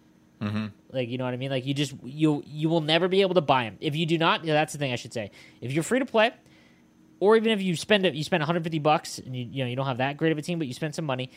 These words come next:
Speaker 2: If you do not make Duchene now, you will never get him. That is what you need to just get on board, because, uh, after the event's done, he's,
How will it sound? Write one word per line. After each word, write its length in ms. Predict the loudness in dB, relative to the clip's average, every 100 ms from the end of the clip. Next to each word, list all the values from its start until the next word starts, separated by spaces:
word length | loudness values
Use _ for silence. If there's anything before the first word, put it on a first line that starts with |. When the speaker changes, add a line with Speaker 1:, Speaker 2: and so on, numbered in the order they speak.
| -14
Speaker 2:
If 120 | -8
you 100 | -4
do 100 | -2
not 320 | 0 4 4 4
make 180 | -2
Duchene 300 | -2 -2 -2
now, 360 | 0 2 2 -2
you 200 | -4 -2
will 120 | 0
never 320 | 0 2 2 2
get 220 | 0 0
him. 160 | -10 -18 _ 0
That 160 | 2
is 120 | 2 0
what 140 | -2
you 80 | -2
need 140 | -2
to 240 | -4 -4 -8
just 220 | -6 -8 -10 _ _ -20 -14 0
get 160 | 0
on 160 | 0 -2
board, 260 | -2 -4
because, 220 | -6 -6 -4
uh, 220 | -4 -4
after 340 | 4 4 4 2
the 140 | 2
event's 320 | 4 0 0
done, 220 | 0 0
he's, 280 | 0 -4 -6